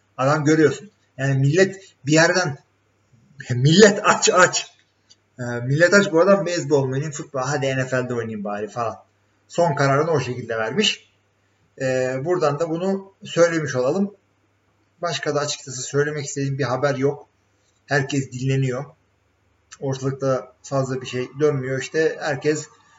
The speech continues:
işte o nereye gider, bu nereye gider. Onlar için, onlarla ilgili yani sizler iletebilmek için, e, diye kandırmayayım. Kendi merakımdan dolayı devamlı N F L haberi takip ediyorum ama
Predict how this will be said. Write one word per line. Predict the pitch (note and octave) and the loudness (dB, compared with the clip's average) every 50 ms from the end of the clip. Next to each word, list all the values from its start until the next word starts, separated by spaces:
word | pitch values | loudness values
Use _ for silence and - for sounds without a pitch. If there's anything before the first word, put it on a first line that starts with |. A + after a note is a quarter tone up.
| _ _ _ | _ _ _
işte | _ - C3 B2 - - - _ _ _ - | _ -10 -10 -10 -10 -14 -20 _ _ _ -4
o | E3+ E3 D#3+ | -4 -2 0
nereye | D3+ D3 C#3 B2+ | 0 0 0 0
gider, | A#2+ B2 A#2 C3 C#3 C#3+ C3+ | -2 -2 -4 -4 -2 -2 -2
bu | D3 D3 | -2 -2
nereye | C#3 C3 B2 A#2 A2 | -2 -2 -2 -4 -6
gider. | G#2+ A2+ G#2+ C3 C#3+ C#3 C#3 - _ _ | -6 -4 -4 -4 -4 -4 -6 -12 _ _
Onlar | - D#3 D3+ D3 C#3+ C#3 C3+ | -6 -4 -2 -2 0 0 -2
için, | C3+ C3+ - | -2 -4 -4
onlarla | - D#3+ D#3+ E3 E3+ D#3+ D3 C3 | -6 -4 -2 0 2 2 2 2
ilgili | C3 B2+ B2 C3+ | 0 -2 -2 -2
yani | C#3 C#3 C#3 - - - - _ _ _ _ _ _ _ _ | -2 -2 -2 -6 -8 -12 -20 _ _ _ _ _ _ _ _
sizler | - - - - D#3+ C#3+ D#3+ G3 G3+ | -10 -8 -6 -4 -2 2 4 4 6
iletebilmek | G3 F#3+ E3+ E3+ D#3+ D#3 F3 F3+ G3 G#3 G3 | 4 4 2 0 -2 -2 -2 0 2 2 2
için, | - B2+ C#3 C#3 - - _ _ _ - | 2 0 -2 -4 -6 -12 _ _ _ -4
e, | C#3+ B2+ B2+ B2 B2 B2 B2 B2 A#2+ A#2+ - - _ _ _ - - - | -2 -2 0 -2 -2 -4 -6 -8 -8 -10 -14 -18 _ _ _ -16 -4 0
diye | C#3 C#3 C3+ | 2 2 2
kandırmayayım. | C#3 C3 C3 C#3+ D3+ D#3+ C3 A#2+ A#2+ A#2+ A#2 | 2 0 -2 -2 -2 -2 -4 -4 -8 -10 -10
Kendi | - C3 C3 C3+ C#3+ C#3+ | -6 -4 -4 -2 -2 0
merakımdan | C#3 C3+ C3+ C3 C3+ C3+ C3+ C#3 C#3+ C#3 | 2 2 2 0 -2 -4 -2 -2 -2 -2
dolayı | C3 C3 B2+ B2+ | -2 -2 0 2
devamlı | B2+ D3 D#3 D3+ C#3+ C3+ | 2 2 2 2 0 -2
N | C3 C3+ C3+ | -4 -4 -4
F | C3+ D3 | -2 -2
L | C#3 | -2
haberi | C3+ C3 C3+ C#3 - | 0 0 -2 -2 -4
takip | C3 A#2+ A2+ - A2 A2+ | -6 -6 -8 -8 -10 -8
ediyorum | G#2+ A#2+ C#3 D#3+ F3 | -4 -2 -2 -2 -2
ama | F#3 F#3 D#3+ C3+ - | -2 -4 -4 -4 -6